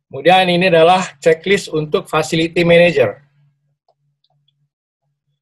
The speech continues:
yaitu membantu manajemen atas dalam menyusun misi dan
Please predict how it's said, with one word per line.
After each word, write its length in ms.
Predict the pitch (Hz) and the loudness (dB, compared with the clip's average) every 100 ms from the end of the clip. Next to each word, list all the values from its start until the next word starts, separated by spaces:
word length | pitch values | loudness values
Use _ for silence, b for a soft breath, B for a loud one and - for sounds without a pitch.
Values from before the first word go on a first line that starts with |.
| _ _ _ _ | _ _ _ _
yaitu 320 | - 117 143 | -8 -6 -4
membantu 560 | 131 117 139 151 151 185 | -4 0 0 0 -2 0
manajemen 400 | 170 160 151 180 | 2 2 2 -2
atas 480 | 151 143 185 - - | -2 0 -2 -2 -4
dalam 240 | 139 139 131 | -4 -2 -4
menyusun 400 | 135 156 170 156 | -4 -4 -2 -4
misi 400 | 147 147 165 170 | -6 -10 -8 -6
dan 400 | 139 131 131 | -4 -4 -6